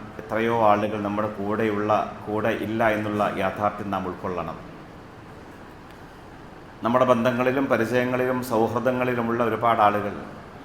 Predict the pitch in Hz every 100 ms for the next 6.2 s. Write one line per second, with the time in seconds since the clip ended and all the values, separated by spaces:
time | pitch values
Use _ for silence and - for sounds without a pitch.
0 | - - 92 107 113 113 117 104 113 120
1 | 110 110 110 - 113 107 104 98 107 104
2 | 98 95 104 98 92 87 85 85 - -
3 | - - - - - - - - - -
4 | - - - 110 127 135 131 139 127 127
5 | 139 139 147 135 127 117 120 117 113 107
6 | 101